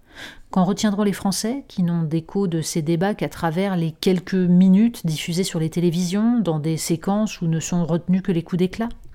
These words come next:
C'est tout le problème. Mais il n'est pas illégitime qu'une femme de ménage devenue députée interpelle ses collègues pour leur signaler qu'aucun d'entre eux n'a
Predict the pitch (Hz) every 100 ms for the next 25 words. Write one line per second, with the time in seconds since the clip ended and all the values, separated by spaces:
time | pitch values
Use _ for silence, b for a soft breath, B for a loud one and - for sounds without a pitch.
0 | - - - 180 175 156 165 151 151 131
1 | - - - - B B B B B B
2 | 233 233 240 240 247 277 262 240 214 233
3 | - 254 226 143 - - 185 - 185 180
4 | 180 175 190 190 180 170 160 170 170 -
5 | 170 226 220 156 175 - 175 185 - 170
6 | 165 185 220 B B B - 233 233 -
7 | 233 226 247 254 240 262 240 226 - 247
8 | 226 202